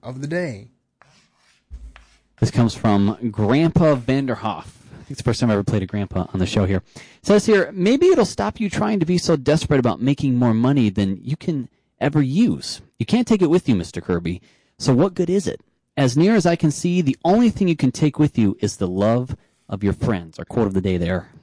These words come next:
Speaker 1: And this is a quote from the play. And I just, as I was looking for a quote to use for this episode, I thought that this quote, um, stuck out, and I'm hoping,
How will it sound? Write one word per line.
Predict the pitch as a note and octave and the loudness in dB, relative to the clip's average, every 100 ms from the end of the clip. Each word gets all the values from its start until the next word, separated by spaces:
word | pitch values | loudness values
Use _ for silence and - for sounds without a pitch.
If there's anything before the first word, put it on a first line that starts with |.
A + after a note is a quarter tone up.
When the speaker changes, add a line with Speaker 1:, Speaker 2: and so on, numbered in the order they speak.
| _ _ _ - | _ _ _ -6
Speaker 1:
And | D#3+ E3 E3 | -4 -2 -4
this | F3 F#3+ | -4 -2
is | G3 F3+ | -2 -2
a | |
quote | F3 D#3 D#3 C3+ | -2 -4 -4 -8
from | - E3+ | -4 -2
the | F3+ | -2
play. | - D3+ C#3 C3 C#3 E3+ - _ _ _ - | -2 -4 -2 -4 -4 -6 -8 _ _ _ -6
And | D3+ D3 D3 D3+ | -2 -2 -2 -6
I | C#3+ E3 | -6 -4
just, | E3 E3 E3 | -2 -2 -2
as | E3 | -2
I | D#3+ | -2
was | D#3 D#3 | -2 -4
looking | E3+ F3+ F3 D3+ | -2 0 -2 -2
for | D#3 D3+ | -2 -4
a | |
quote | C#3+ D#3 D3+ | -4 -6 -6
to | D3 D3+ | -8 -4
use | D#3 D#3 | -4 -4
for | D#3+ | -6
this | D#3 D3+ | -6 -4
episode, | C3+ C3+ - C3 D3+ - _ _ - | -6 -6 -8 -8 -8 -12 _ _ -6
I | D3+ E3 | -4 -2
thought | D#3 D3 | -4 -6
that | D3+ | -10
this | E3 - | -10 -10
quote, | - E3+ E3 - _ _ | -6 -4 -4 -8 _ _
um, | D3+ D3 D3+ C#3 | -6 -6 -8 -14
stuck | - E3+ - | -6 -6 -4
out, | C#3+ D3 E3 - | -4 -4 -8 -10
and | C#3+ | -8
I'm | C#3 C#3+ | -6 -8
hoping, | C#3 E3+ D#3+ D3+ D3 D3+ | -6 -4 -4 -4 -6 -6